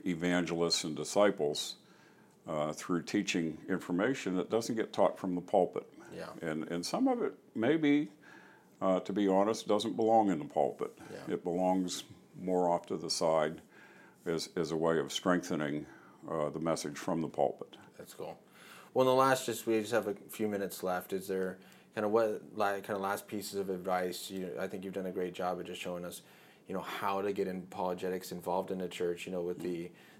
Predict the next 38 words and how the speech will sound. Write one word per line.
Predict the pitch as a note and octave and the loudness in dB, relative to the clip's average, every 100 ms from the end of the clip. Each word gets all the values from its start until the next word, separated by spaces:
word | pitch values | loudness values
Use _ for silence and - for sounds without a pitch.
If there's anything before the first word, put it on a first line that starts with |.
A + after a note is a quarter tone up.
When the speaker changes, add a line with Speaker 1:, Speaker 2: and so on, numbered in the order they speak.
| - | -10
Speaker 2:
the | |
three | F#2+ G#2 G2+ G2 | -6 -2 2 4
I's, | F#2+ F#2 F#2+ F#2+ - - - - - - - | 4 2 0 -2 -4 -8 -12 -20 -20 -20 -8
introduce, | G2+ G2+ F#2+ G#2 G2+ G2+ - - - _ _ _ - - - - _ - | -2 -2 0 2 2 0 -6 -10 -16 _ _ _ -20 -20 -20 -20 _ -10
involve, | G2 F#2+ G#2 G2 | -6 0 4 6
Speaker 1:
Include | G2+ G2+ G2 | 8 10 10
and | G#2+ | 10
Speaker 2:
include, | A2+ B2 A#2+ A#2+ G#2 | 6 6 8 10 8
Speaker 1:
instill. | F2 - F#2+ - | 6 4 4 4
Speaker 2:
and | G2+ | 4
instill. | G2+ F#2+ - G#2 G2 G2 G2 - - - - | 0 -2 2 4 4 2 0 -8 -20 -20 -8
Um, | F#2+ F#2+ F#2 F#2 - | -2 0 0 -2 -4
and | G2+ G2+ | -4 -2
then | G2 | 0
as | G2 F#2 | -2 -2
well | G2 F#2+ G2+ | 0 2 2
as, | F#2+ F#2 F#2 - | 2 0 -4 -8
you | F#2+ | -6
know, | F#2+ | -4
just | F#2 F#2+ - | -2 -4 -6
kind | G2 F#2+ | -6 -6
of | F#2 - - - - - G2 | -6 -8 -20 -20 -20 -14 -8
bringing | G2+ G#2+ G#2 | -4 -4 -4
people | G#2 G2+ F#2 F#2 | -6 -4 -4 -4
in | G2 G2+ | -4 -4
and | F#2 | -6
how | F2 G2 G#2 | -8 -6 -4
you | G2+ G2 | -4 -4
do | F#2+ | -2
the | F#2+ | -4
whole | F2+ F2+ | -4 -4
program. | - F2+ F2 | -2 -4 -4
Is | F2+ | -6
there | A#2 A#2 | -4 -6
kind | - G#2+ | -4 -4
of | F#2+ | -2
a | F#2 | -2
last | F#2 F#2+ F#2+ - | -2 -2 -2 -8